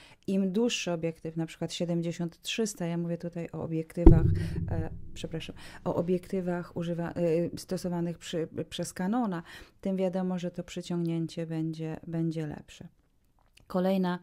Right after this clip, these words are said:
mm, kolejna rzecz, którą należy zastosować. Jeżeli macie aparaty, które mają stabilizację obrazu,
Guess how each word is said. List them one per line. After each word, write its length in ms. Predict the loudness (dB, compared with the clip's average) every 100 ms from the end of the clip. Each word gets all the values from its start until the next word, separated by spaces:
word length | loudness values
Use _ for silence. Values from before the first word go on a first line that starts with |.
| -12 -20 -20 -20 -6
mm, 640 | 0 4 4 4 4 2 0 -4
kolejna 400 | 0 2 2 0
rzecz, 220 | -2 -8
którą 360 | -6 -2 -2 -4 -2
należy 540 | -2 0 -4 -6 -10 -10
zastosować. 720 | -12 -12 -14 -14 -14 -12 -8
Jeżeli 260 | -4 4
macie 240 | 4 4 0
aparaty, 520 | -2 -4 -4 -8 -20 -20 -20 -20 -12
które 260 | -2 0
mają 280 | 2 0 0
stabilizację 680 | -2 -6 -4 -2 -2 -4 -6
obrazu, 480 | -4 -6 -6 -6